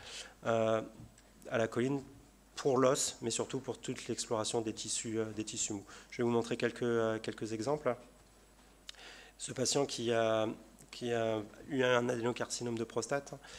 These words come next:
traité par chirurgie puis radiothérapie, élévation récente du P S A à sept nanogrammes par millilitre. Et donc on voit, et donc ça c'est sur une acquisition qui a été réalisée en dynamique, donc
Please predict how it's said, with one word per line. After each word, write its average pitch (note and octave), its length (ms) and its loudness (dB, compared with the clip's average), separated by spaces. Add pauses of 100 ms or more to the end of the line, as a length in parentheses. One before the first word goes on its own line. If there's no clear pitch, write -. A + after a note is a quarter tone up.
(240)
traité B2+ 260 2
par B2 140 4
chirurgie A#2 400 0
puis - 180 -2
radiothérapie, A#2+ 680 2 (600)
élévation B2+ 500 6
récente A#2+ 300 4
du A2+ 120 -2
P B2 100 0
S A2+ 200 0
A A#2 60 6
à A2+ 60 0
sept - 220 0
nanogrammes A2+ 400 2
par A2 160 2
millilitre. A2 520 -2 (500)
Et A#2 60 0
donc A#2 160 2
on A2+ 100 4
voit, C#3+ 160 6
et C#3 40 4
donc A2+ 100 2
ça D3 80 2
c'est B2 200 0
sur - 180 -2
une A2+ 100 4
acquisition A2+ 400 0
qui A#2 80 -2
a - 20 2
été A#2 120 -4
réalisée A2+ 540 0
en A2+ 80 2
dynamique, A2+ 540 0 (400)
donc - 240 -14